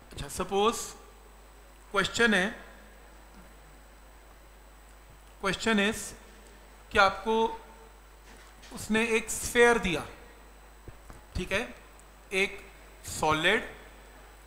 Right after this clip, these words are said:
sphere दे दिया। इस solid sphere का जो axis है, ये axis दिया, इस axis पे formula क्या है? two by five एम आर स्क्वायर।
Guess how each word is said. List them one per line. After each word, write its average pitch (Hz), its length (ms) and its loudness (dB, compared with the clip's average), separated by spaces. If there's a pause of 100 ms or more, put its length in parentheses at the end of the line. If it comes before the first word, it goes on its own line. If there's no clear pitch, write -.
(280)
sphere 196 400 -2
दे 156 140 -4
दिया। 117 240 -12 (880)
इस - 240 0
solid 214 380 6
sphere 156 500 2 (720)
का 208 80 4
जो 233 140 4
axis 190 520 2
है, 147 280 2 (880)
ये 202 200 6
axis 190 280 2
दिया, 156 320 2 (880)
इस - 280 2
axis 214 440 6
पे 208 360 4 (640)
formula 202 340 10
क्या 214 180 8
है? 196 160 8
two 202 220 -2
by 208 160 10
five 208 340 6 (1040)
एम 196 220 4
आर 175 180 4
स्क्वायर। 170 480 -2